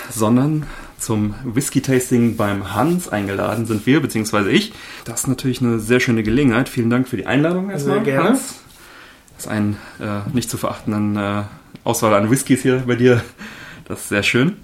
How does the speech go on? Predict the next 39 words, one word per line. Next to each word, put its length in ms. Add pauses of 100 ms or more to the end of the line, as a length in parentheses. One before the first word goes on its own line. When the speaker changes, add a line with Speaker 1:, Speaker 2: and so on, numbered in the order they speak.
(100)
Speaker 2:
Ja, 140 (100)
ich 60
bin 120
auch 100
schon 140
gespannt, 300
ob 100
sie 120
munden. 360 (220)
Speaker 1:
<laughs> 240
Ja, 360 (340)
werden 180
wir 60
gleich 180
sehen, 200
werden 100
wir 60
gleich 120
mal 140
reinschmecken. 680 (500)
Ja, 220
Hans, 280
dann, 280
äh, 200
vielleicht 220
stellst 180
du 40
dich 80
kurz 160
mal 120
vor, 320
für 100
die 80
Leute, 240
die 80
dich 140
noch 60
nicht 160
kennen. 280